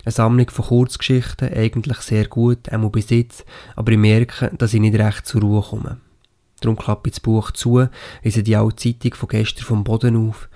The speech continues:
und blättere dort lustlos drin rum. Und plötzlich ist er wieder da, der Lärm. Ich kann's fast nicht glauben,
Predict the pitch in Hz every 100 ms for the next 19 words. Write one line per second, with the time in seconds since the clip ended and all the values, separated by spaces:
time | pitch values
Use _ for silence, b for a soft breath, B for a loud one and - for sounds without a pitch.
0 | B B B 110 104 101 104 101 104 101
1 | - 104 104 - - 104 101 - 104 98
2 | 98 95 92 - _ _ _ _ _ _
3 | _ _ - 107 117 110 - - 110 107
4 | 110 117 113 107 107 107 101 95 92 -
5 | B B - 117 - 117 117 110 - 113
6 | 117 127 135